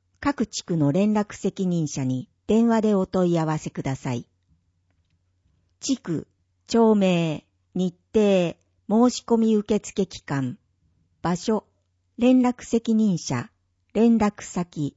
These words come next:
の順に読みます。西部地区、森下、新大橋、常盤、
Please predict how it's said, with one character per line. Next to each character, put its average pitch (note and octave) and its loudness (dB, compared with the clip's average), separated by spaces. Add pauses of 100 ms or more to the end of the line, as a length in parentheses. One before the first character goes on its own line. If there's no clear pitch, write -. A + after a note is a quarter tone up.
(400)
の F3+ -2
順 D#3+ 0
に D3 2
読 C3+ 2
み C3 0
ま B2 -2
す。 - -18 (1300)
西 C4 8
部 A3+ 0
地 - -10
区、 - -6 (800)
森 A3 2
下、 - -6 (320)
新 C4 4
大 A3+ 4
橋、 F#3 -6 (640)
常 A3+ 0
盤、 F#3+ 0